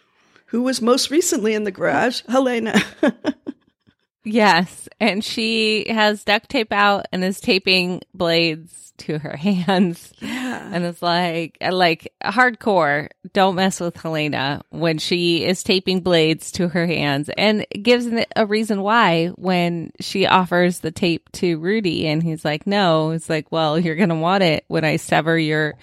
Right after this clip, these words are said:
Speaker 2: uh, tendon, basically,
Speaker 1: Mm-hmm.
Speaker 2: 'cause then you can't hold on to anything if you don't have that
Speaker 1: Mm-hmm.
Speaker 2: movement," which was really entertaining. Um,
Speaker 1: <laughs>
Speaker 2: but
Speaker 1: Entertaining.
Speaker 2: she, she, she,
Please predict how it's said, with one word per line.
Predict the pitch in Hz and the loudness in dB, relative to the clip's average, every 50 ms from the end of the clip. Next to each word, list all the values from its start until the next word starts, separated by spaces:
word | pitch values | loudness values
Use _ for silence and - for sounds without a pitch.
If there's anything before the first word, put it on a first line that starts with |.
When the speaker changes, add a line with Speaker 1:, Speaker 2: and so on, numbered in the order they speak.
| - - - - - - - - - _ _ _ _ _ _ _ _ - | -20 -20 -20 -18 -18 -18 -20 -20 -20 _ _ _ _ _ _ _ _ -4
Speaker 2:
uh, | - 151 135 113 110 95 92 95 92 92 104 | -2 0 0 2 0 0 -2 -2 -2 -4 -4
tendon, | - - 214 202 190 170 156 143 135 143 165 147 - - - _ _ - | 0 2 2 4 4 4 4 2 2 0 -2 -2 -4 -10 -20 _ _ -2
basically, | 156 151 156 156 262 - 226 - 151 147 135 147 160 | 0 0 0 0 -2 -2 -2 -2 -2 0 0 -2 -2
Speaker 1:
Mm-hmm. | 135 - - - _ | -4 -8 -16 -20 _
Speaker 2:
'cause | - 180 160 - | -6 -6 -4 -2
then | - 165 156 156 156 | 0 0 2 2 2
you | 156 139 - | 0 0 0
can't | - 196 175 - | 0 0 0 0
hold | 175 - 202 214 233 254 | -2 -2 -2 -2 0 2
on | 247 226 220 220 | 2 2 2 2
to | - 180 | 2 0
anything | 165 160 165 170 - 170 160 156 156 147 | 2 2 0 0 0 0 0 0 0 0
if | 156 151 - | -2 -2 -2
you | 160 | 0
don't | 160 160 151 - - | 0 0 0 0 -2
have | 170 175 165 160 151 156 151 151 151 156 156 - - - - | -4 -2 0 2 2 4 4 2 2 0 -4 -10 -16 -12 -8
that | 233 220 220 226 160 156 - | -8 -4 -2 0 0 0 0
Speaker 1:
Mm-hmm. | 185 | 2
Speaker 2:
movement," | 156 156 170 165 - 147 143 147 - - | 2 2 2 2 0 -2 -2 -4 -4 -6
which | - 156 - - | -8 -6 -6 -6
was | 160 156 160 | -6 -4 -4
really | 156 147 135 139 143 | -4 -4 -2 -2 -2
entertaining. | 143 143 143 143 - 151 147 139 139 135 143 151 - - - - - - - - _ _ | -2 -2 -4 -4 -4 -4 -4 -4 -4 -6 -6 -8 -12 -16 -20 -20 -20 -20 -20 -20 _ _
Um, | - - 180 170 151 143 139 - - - 131 - - - - _ _ _ _ _ | 0 4 4 6 6 4 2 2 0 0 -2 -4 -6 -10 -14 _ _ _ _ _
Speaker 1:
<laughs> | |
Speaker 2:
but | - 226 - _ - - _ _ - - | -14 -14 -14 _ -20 -20 _ _ -12 -6
Speaker 1:
Entertaining. | 226 208 190 160 - - 170 | 0 2 2 2 2 2 -2
Speaker 2:
she, | - - 175 - 208 185 175 - - 180 | -4 -4 -2 0 0 0 0 -2 -2 -4
she, | - - 202 - - _ _ _ - | -2 -2 -4 -6 -6 _ _ _ -12
she, | - - - 208 | -10 -6 -4 -4